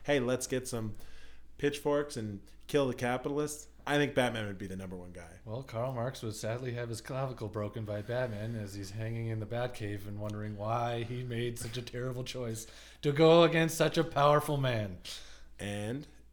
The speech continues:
Speaker 1: as everybody knows, Karl Marx would not be alone. He would have all of the workers with him. He would say, "Workers of the world, unite. Let's go destroy this capitalist fat cat, capitalist pig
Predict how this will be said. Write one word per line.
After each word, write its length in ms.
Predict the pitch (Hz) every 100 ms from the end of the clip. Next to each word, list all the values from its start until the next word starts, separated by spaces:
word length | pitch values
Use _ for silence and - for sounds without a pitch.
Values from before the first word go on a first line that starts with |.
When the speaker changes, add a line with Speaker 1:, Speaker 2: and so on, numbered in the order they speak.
| -
Speaker 1:
as 180 | 107 101
everybody 460 | 95 107 110 127 156
knows, 480 | 139 123 123 127 - -
Karl 240 | - 107 117
Marx 320 | 110 113 -
would 80 | 107
not 260 | 104 98
be 80 | 120
alone. 460 | 139 123 113 113 110
He 140 | 113 107
would 160 | 101
have 300 | 107 104 101 - - - -
all 600 | 107 120 131 131 139 139 - - - - - -
of 200 | 120 117
the 100 | 120
workers 500 | 113 117 117 107 95
with 240 | 113 123
him. 200 | 147 156
He 140 | 127 110
would 200 | 104 -
say, 140 | 107
"Workers 420 | 104 113 123 110
of 60 | 113
the 60 | 107
world, 220 | 104 104
unite. 480 | 104 120 135 131 - - - 120
Let's 220 | 120 -
go 180 | 123 120
destroy 500 | 110 - 120 110 107
this 300 | 110 110 - - -
capitalist 720 | - 127 131 135 131 123 - - -
fat 400 | - 131 123 127
cat, 440 | - 123 117 113 - - - - - - - - - - - - - - - - - - - - - -
capitalist 640 | - 131 127 135 131 123 -
pig 420 | 147 120 107